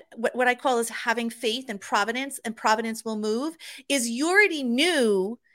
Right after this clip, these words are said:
you were, that house, like, your heart already knew that house was yours before you knew it was yours. Does that make sense? Until you decided, "This house is gonna be mine." Now providence can move together. And this is where the miracles and the synchronicities and your little angels will come into place,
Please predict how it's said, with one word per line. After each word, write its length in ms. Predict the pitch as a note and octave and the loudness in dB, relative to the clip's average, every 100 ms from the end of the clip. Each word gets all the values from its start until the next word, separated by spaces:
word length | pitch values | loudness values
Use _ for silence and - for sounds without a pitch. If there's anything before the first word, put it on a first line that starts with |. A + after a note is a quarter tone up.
| _ | _
you 220 | A#3 B3+ C#4 | -4 0 2
were, 140 | B3 G#3+ | 4 6
that 160 | C4+ | 6
house, 360 | B3+ A#3+ A#3 - | 6 4 4 0
like, 140 | B3 | 2
your 160 | F4+ A4 | 4 4
heart 240 | E4 E4 C4+ | 8 8 8
already 220 | C4+ B3+ | 2 2
knew 140 | C4 | 2
that 160 | A#3+ A3+ | 2 2
house 260 | A3+ A3 A3 | 2 2 0
was 160 | G3+ | -2
yours 220 | A3 A3+ | 2 2
before 260 | A#3 A3 A3 | 0 -2 -2
you 240 | G3+ B3+ | 0 0
knew 220 | D4 A3 F3 | 0 0 -2
it 120 | - | -6
was 140 | C#3+ | -8
yours. 360 | E3 - - - | -10 -12 -14 -4
Does 120 | G#3+ | 2
that 120 | B3+ | 2
make 140 | B3+ B3 | 2 2
sense? 200 | C#4 C4+ - - - | 2 2 -4 -14 -6
Until 320 | B3 D#4+ F4+ F#4 | -2 2 2 2
you 100 | D#4 | 0
decided, 1120 | B3 B3+ - - C#4+ G#4+ B4 A3+ F#2+ E2 G3 A#3 _ _ _ _ _ | -2 -2 4 8 10 10 8 4 0 -6 -10 -16 _ _ _ _ _
"This 220 | G#3 C#4 | -2 0
house 260 | C#4 C4 C4 | 6 6 4
is 100 | A3+ | -2
gonna 160 | A#3 G#3+ | -2 -2
be 120 | G#3+ | 0
mine." 280 | C4+ D#4+ A3 - | 4 4 2 -4
Now 160 | B3+ G#4 C5 | 2 4 4
providence 460 | - E4 D4 C#4 C4 | 2 2 4 0 -8
can 140 | C#4+ | -8
move 160 | C4 B3+ | -8 -8
together. 500 | A3+ A3+ A3 C4+ G4 - - _ | -2 0 0 -2 -4 -8 -20 _
And 200 | C4+ B3+ - | 0 0 -4
this 180 | C#4+ D4+ | -8 -4
is 80 | |
where 100 | C#4+ | -2
the 100 | B3 | -2
miracles 460 | A3 C4+ C4+ C4+ B3+ | 0 2 2 2 -2
and 100 | A3 | -4
the 40 | |
synchronicities 640 | G#3+ A#3+ A3+ C4+ C4+ C4+ B3 | -6 -6 -4 -4 -4 -4 -2
and 100 | A3 | 0
your 100 | A3 | 0
little 240 | A3+ A3+ - | 2 0 0
angels 380 | D4 C#4+ A#3+ A#3 | -2 0 0 0
will 80 | A3 | -2
come 180 | C#4 | -2
into 160 | B3 - | -2 -4
place, 580 | - A4+ C#4 A#3+ - | -4 -2 0 -2 -6